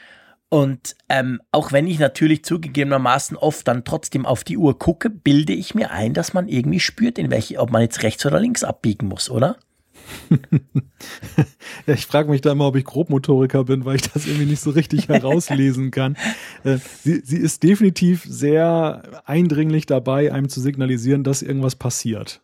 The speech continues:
Speaker 2: Also, dass jetzt
Speaker 1: <laughs> Ja, das
Speaker 2: irgendwie eine
Speaker 1: stimmt.
Speaker 2: Richtungsänderung da ist. Das ist auch ganz kurios, äh, wenn ich manchmal mit dem Auto unterwegs bin und, ähm,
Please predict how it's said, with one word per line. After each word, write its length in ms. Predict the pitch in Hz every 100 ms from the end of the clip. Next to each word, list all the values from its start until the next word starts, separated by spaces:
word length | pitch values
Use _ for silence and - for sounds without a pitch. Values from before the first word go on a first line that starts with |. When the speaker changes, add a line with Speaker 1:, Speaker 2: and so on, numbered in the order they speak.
| -
Speaker 2:
Also, 200 | 117 117
dass 180 | 127
jetzt 180 | 139 127
Speaker 1:
<laughs> 60 | 143
Ja, 20 |
das 280 | 139 143 135
Speaker 2:
irgendwie 60 |
eine 100 | 131
Speaker 1:
stimmt. 140 | 131 127
Speaker 2:
Richtungsänderung 720 | 175 147 120 - 135 123 120
da 180 | 117 127
ist. 140 | 135
Das 60 | 139
ist 100 | 143
auch 120 | 143
ganz 200 | 143 139
kurios, 520 | - 139 135 147 - - - - - -
äh, 240 | 131 131 135
wenn 240 | 123 139
ich 120 | 147
manchmal 220 | 143 143 131
mit 100 | 127
dem 80 |
Auto 280 | - 156 156
unterwegs 480 | 135 127 120 123 123
bin 340 | - 127 160 160
und, 440 | 123 127 127 -
ähm, 360 | 127 127 127 120